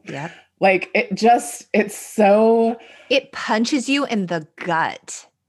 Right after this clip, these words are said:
Speaker 2: Yeah. And it, yeah, it's just, I just have always, that line has always stood out for me.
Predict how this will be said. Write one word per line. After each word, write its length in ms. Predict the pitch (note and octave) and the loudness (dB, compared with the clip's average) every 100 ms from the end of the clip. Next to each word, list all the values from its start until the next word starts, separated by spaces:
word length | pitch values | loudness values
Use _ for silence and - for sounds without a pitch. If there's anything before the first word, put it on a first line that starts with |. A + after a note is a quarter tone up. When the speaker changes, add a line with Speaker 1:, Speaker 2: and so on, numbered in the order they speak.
| - | 0
Speaker 2:
Yeah. 460 | G#3 F#3 D#3 A#3 - | 4 6 6 4 2
And 120 | A#3+ A#3 | 4 4
it, 240 | A3 A3 | 4 2
yeah, 340 | A#3 G#3 D3+ - | 4 4 4 2
it's 260 | G#3+ G#3 G3+ | 0 -2 -2
just, 340 | A3+ A3 - - | 0 0 -2 0
I 140 | F#3+ | 2
just 260 | F#3 G3+ - | 2 0 -2
have 280 | D4 A#3 G3+ - | -2 0 0 0
always, 580 | F3 E3 F3 F#3 F#3+ F#3+ | 0 2 2 2 0 -2
that 220 | F#3 E3 | -4 -2
line 200 | F3 F3 | -2 -2
has 220 | F3+ D#3+ - | -4 -6 -4
always 520 | D#3+ D#3 E3+ G3+ - - | -2 0 0 -2 -6 -14
stood 240 | - F#3 | -4 0
out 240 | D#3+ D#3 - | 2 0 -4
for 160 | F3+ | -6
me. 360 | F3+ G3 G#3+ | -2 0 0